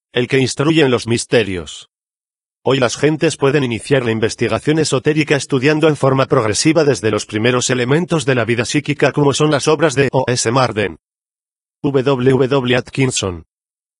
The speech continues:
R W Train. Luego obras más avanzadas como, El concepto Rosa Cruz del cosmos por Max Heindel.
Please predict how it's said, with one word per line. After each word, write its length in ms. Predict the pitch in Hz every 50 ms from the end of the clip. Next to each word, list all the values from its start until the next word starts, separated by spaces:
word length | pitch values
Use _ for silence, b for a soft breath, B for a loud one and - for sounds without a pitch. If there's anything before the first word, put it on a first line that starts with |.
| _ _ _ _ _ -
R 220 | - 143 156 160
W 520 | 147 143 135 131 120 143 135 123 123 127 -
Train. 420 | 147 127 113 98 90 92 90 82 _ _ _ _ _ _ _ _ _ _ _ _ _ _ _ _ -
Luego 380 | 107 110 120 123 123 113 123 139
obras 340 | 156 143 143 139 123 - 123
más 180 | 123 107 -
avanzadas 580 | 117 113 107 107 104 - 147 147 151 160 135 -
como, 360 | - 127 110 101 98 98 - _ _ -
El 140 | - 123 117
concepto 520 | 131 123 117 - - 131 113 - 147 139
Rosa 260 | 139 147 - - 117
Cruz 260 | - - 151 165 156
del 160 | 123 143 135 -
cosmos 380 | - 139 135 - 139 135 -
por 160 | - 131 120
Max 240 | 101 123 135 - -
Heindel. 440 | 131 127 123 117 113 98 87 80